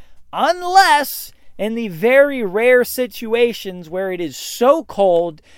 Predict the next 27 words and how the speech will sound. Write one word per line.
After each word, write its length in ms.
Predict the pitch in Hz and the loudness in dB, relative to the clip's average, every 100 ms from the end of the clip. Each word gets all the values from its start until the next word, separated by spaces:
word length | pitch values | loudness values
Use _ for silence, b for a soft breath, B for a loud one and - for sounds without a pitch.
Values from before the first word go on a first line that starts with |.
| b | b
you 160 | 170 180 | -8 -6
are 60 | 165 | -2
no 280 | 180 226 | 0 2
longer 360 | 214 214 214 208 | 2 2 0 -4
able 340 | - 202 185 185 | -2 -2 -2 -6
to 100 | 185 | -8
continue 500 | 170 160 180 151 151 | -12 -12 -10 -8 -4
hunting 580 | 254 269 262 254 247 - b b | -4 -2 -4 -4 -6 -14 b b
because 460 | 165 160 175 160 139 | -6 -4 -4 -4 -6
your 160 | 151 | -10
gear 440 | 135 170 233 240 233 | -10 -8 -4 -4 -4
is 300 | 165 156 139 | -6 -8 -8
so 280 | - 151 127 | -8 -8 -6
poor 480 | - 277 269 262 247 b b b b b | -2 2 4 4 2 b b b b b
and 320 | 156 160 147 | -8 -8 -8
you 100 | 139 | -10
have 220 | 170 165 - | -6 -6 -6
to 180 | 170 | -10
end 220 | 175 185 185 | -8 -6 -6
the 60 | |
hunt 260 | 175 190 - | -6 -8 -8
early 360 | 170 170 170 165 | -6 -6 -4 -8
before 400 | 143 139 170 156 | -10 -10 -6 -6
the 100 | 135 | -8
deer 240 | 139 131 | -12 -12
come 240 | - 156 147 | -14 -14 -12
out. 260 | 165 - | -12 -14